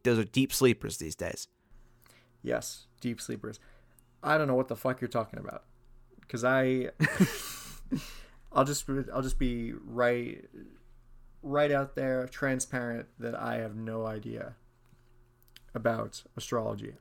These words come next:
Speaker 2: I only really know about, like, my sign, but that's basically it.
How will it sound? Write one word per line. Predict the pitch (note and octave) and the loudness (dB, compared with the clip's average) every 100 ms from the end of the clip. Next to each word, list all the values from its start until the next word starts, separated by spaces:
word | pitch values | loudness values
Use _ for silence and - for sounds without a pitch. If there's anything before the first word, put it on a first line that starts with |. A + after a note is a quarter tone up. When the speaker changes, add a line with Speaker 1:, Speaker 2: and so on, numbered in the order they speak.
| - | 4
Speaker 2:
I | |
only | C#3+ F3+ | 6 6
really | D3+ C#3+ C3+ | 6 6 6
know | C3 B2 | 6 6
about, | A2+ A#2 A2 A2 - | 6 6 6 2 -2
like, | A#2+ A2 | -8 -4
my | A2+ A2+ | -2 -2
sign, | - A2 F2+ - - | -2 -6 -8 -12 -10
but | A#2 | -6
that's | A2+ G#2+ | -6 -6
basically | A2+ G#2+ - - | -6 -8 -10 -12
it. | - | -12